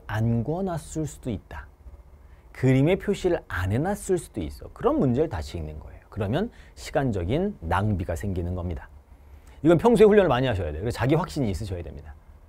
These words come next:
알겠죠? 항상 끊어 읽고 그림에, 예, 조건들이 모두 있는지 확인하고 없는 조건들 표시하고 표시할 수 없는 것들은 밑줄 긋습니다. 그리고 나중에 문제를 풀 때는 밑줄, 다시 읽어야 될 때 특히 밑줄과 그림만 가지고,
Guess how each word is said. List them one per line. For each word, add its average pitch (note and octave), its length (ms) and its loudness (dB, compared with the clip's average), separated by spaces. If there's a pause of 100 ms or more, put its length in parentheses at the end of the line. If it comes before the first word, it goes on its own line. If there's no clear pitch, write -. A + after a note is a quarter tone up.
(220)
알겠죠? C3+ 320 0 (200)
항상 F3+ 320 4
끊어 G3+ 300 8
읽고 G#3 380 6
그림에, D#3+ 640 4 (160)
예, G#2+ 180 0
조건들이 C#3 600 6
모두 B2+ 260 6
있는지 B2 220 4
확인하고 C3 440 2
없는 D3+ 460 4
조건들 C3 460 4
표시하고 D#3 760 4 (180)
표시할 F3+ 360 4
수 C#3+ 140 0
없는 A#2+ 200 2
것들은 B2+ 360 2
밑줄 G#2 280 2
긋습니다. - 500 -10 (340)
그리고 A2+ 240 0
나중에 A2+ 440 4
문제를 G2 320 0
풀 F2+ 140 -8
때는 F3 320 -2
밑줄, F2+ 460 -4
다시 D3+ 260 4
읽어야 C3 180 6
될 F2+ 120 0
때 F2 80 -8
특히 - 320 -8 (320)
밑줄과 G#2 720 2
그림만 F2+ 380 2
가지고, D2+ 640 -10